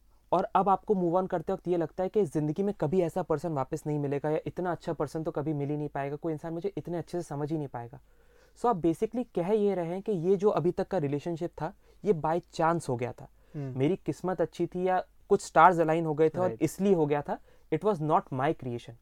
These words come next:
Speaker 1: मेरे efforts या मेरी magnetic personality के कारण ये नहीं हुआ था, ये by chance हो गया था और अब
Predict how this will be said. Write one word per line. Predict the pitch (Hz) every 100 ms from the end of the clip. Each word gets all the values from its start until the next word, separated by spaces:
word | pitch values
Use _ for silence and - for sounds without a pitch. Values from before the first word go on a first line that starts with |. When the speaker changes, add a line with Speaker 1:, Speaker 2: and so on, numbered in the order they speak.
| _ _ -
Speaker 1:
मेरे | 135 160 185
efforts | - 180 -
या | 170
मेरी | 147 175
magnetic | 139 131 143 151 196 -
personality | 139 - 139 151 190
के | 190
कारण | 160 151
ये | 147
नहीं | 143 131
हुआ | 113
था, | 113 - _ _ _ -
ये | 208
by | 151 147 165
chance | - 170 170
हो | 160
गया | 165
था | 196
और | 247 -
अब | 180 175